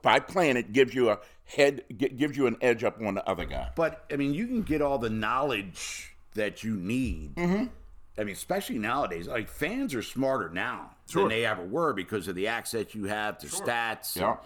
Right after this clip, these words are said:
Speaker 2: You can literally watch any game you wanna watch. And I agree to some level that, you know, I'd like a guy that could throw a baseball from third base to first base to maybe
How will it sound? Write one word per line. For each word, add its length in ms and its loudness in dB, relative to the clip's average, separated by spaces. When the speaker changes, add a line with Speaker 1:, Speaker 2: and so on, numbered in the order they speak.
Speaker 2:
You 160 2
can 200 -4
literally 420 0
watch 300 -4
any 180 -4
game 260 -4
you 80 -4
wanna 240 -6
watch. 460 -2
And 120 -4
I 180 2
agree 220 -2
to 80 -2
some 280 -2
level 340 2
that, 320 -2
you 120 -2
know, 180 -8
I'd 240 0
like 260 0
a 60 -2
guy 260 0
that 120 -4
could 140 -4
throw 340 0
a 60 0
baseball 800 -4
from 160 -6
third 300 -2
base 220 -4
to 80 -12
first 400 -4
base 380 -8
to 140 -2
maybe 480 -2